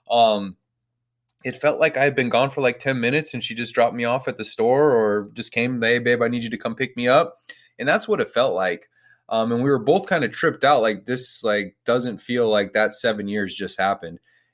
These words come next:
And what it is, and what we've talked about it multiple times, it was just a testament of the type of work we put in, the love we have for each other, the connection we maintained, even through the hardest of hard times, even when I made it difficult, just to see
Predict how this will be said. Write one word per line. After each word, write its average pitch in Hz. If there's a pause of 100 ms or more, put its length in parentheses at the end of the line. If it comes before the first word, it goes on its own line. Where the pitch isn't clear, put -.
And 117
what 196
it 165
is, 120
and 104
what 113
we've 107
talked 120
about 117
it 110
multiple 104
times, 104
it 107
was 107
just 165
a 135
testament 107
of 101
the 95
type 123
of 131
work 113
we 113
put 110
in, 110 (140)
the 95
love 117
we 131
have 110
for 110
each 104
other, 107 (240)
the 110
connection 117
we 123
maintained, 110
even 117
through 120
the 95
hardest 120
of 110
hard 117
times, 120
even 135
when 131
I 110
made 110
it -
difficult, 117 (300)
just -
to 143
see 151